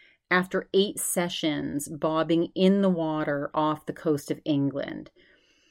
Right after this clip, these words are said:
Uh, the scientist said, "We found remarkable results, and that even a quick dip may have measur-, measurable effects on well-being."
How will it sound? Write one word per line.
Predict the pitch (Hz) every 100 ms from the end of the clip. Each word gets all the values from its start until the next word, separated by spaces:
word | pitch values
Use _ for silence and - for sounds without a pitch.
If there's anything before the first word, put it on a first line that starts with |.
| _ - -
Uh, | 156
the | 147 165
scientist | - 170 165 170 180 -
said, | 151 139
"We | 151
found | 151 151 147
remarkable | 160 160 175 226 233 190 175
results, | 160 151 147 151 131 - - - - _ _ _ _ -
and | 170 160 160
that | 147 -
even | 202 247 285
a | 247
quick | - 240 -
dip | 220 -
may | 160 160
have | 156 160
measur-, | 151 156 156 170 170 175
measurable | 185 196 226 247 214 190
effects | - 175 - 175
on | 151 147
well-being." | 147 143 170 160 139 - 143